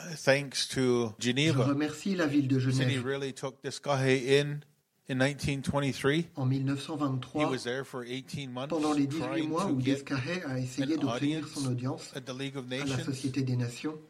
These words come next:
Speaker 1: And the city really supported him.
Speaker 2: la ville l'a vraiment
Speaker 1: You
Speaker 2: aidé,
Speaker 1: know, they raised the
Speaker 2: y
Speaker 1: funds
Speaker 2: compris
Speaker 1: so
Speaker 2: financièrement.
Speaker 1: that he could stay there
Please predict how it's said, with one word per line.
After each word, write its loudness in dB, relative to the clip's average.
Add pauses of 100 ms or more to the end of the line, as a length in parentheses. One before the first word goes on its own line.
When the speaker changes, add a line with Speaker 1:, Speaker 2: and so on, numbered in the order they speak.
(360)
Speaker 1:
And -8
the -4
city -4
really 4
supported 2
him. 2
Speaker 2:
la 0
ville -2
l'a 0
vraiment -2
Speaker 1:
You 0
Speaker 2:
aidé, 0
Speaker 1:
know, -2 (1300)
they 10
raised 8
the 4
Speaker 2:
y -10
Speaker 1:
funds 2
Speaker 2:
compris -2
Speaker 1:
so -6
Speaker 2:
financièrement. -2
Speaker 1:
that -6
he -4
could -8
stay -4
there -6